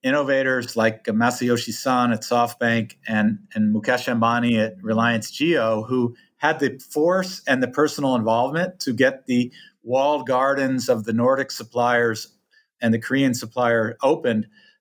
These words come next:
such that they would integrate us with them. And we succeeded in that. We have hundreds of thousands of of cells in each of those networks, and we transformed their costs tremendously. What's really great about five G Open ran is that that's now prescriptive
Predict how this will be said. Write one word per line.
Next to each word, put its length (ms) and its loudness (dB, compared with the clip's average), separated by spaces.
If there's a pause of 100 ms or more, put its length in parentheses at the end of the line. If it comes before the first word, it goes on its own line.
such 300 0
that 100 -4
they 140 4
would 440 0 (120)
integrate 640 0
us 320 0
with 220 -2
them. 320 2
And 100 -2
we 100 4
succeeded 540 0
in 80 -2
that. 300 -2
We 60 -2
have 100 -2
hundreds 340 -2
of 100 -10
thousands 460 0
of 180 0 (420)
of 120 2
cells 460 0
in 100 0
each 160 0
of 80 -2
those 240 2
networks, 440 0
and 100 0
we 80 2
transformed 600 -2
their 100 2
costs 720 -2 (120)
tremendously. 760 0 (480)
What's 200 -2
really 240 2
great 240 0
about 320 -2
five 320 0
G 260 0
Open 300 -2
ran 340 2
is 200 -4
that 120 -2
that's 300 0
now 220 0
prescriptive 920 -2